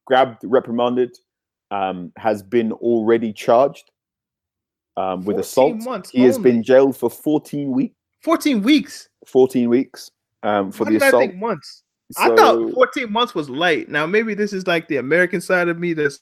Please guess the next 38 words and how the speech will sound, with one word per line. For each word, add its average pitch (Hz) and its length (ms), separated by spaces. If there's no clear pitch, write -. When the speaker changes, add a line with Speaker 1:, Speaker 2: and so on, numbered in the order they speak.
Speaker 2:
like, 127 200
people 165 220
should 151 160
be - 80
in 151 140
jail 165 200
forever, 180 640
or, 143 60
like, 147 160
the 147 80
Canadian. 165 460
Well, 247 160
the 320 120
Canadian, 262 480
we're, 190 200
we're, 208 80
like, 185 140
a 165 40
bit 151 220
lenient 127 320
in 117 100
that 101 180
way. 120 120
Fourteen 403 840
weeks? 392 540
Speaker 1:
Fourteen 170 420
weeks. 160 360
Speaker 2:
He 135 80
ran 143 200
Speaker 1:
Uh, 131 100
Speaker 2:
on 294 140
the 320 300
pitch - 360
that 226 100
he 262 140
should, 339 180
Speaker 1:
fourteen. 285 160
Speaker 2:
had 240 160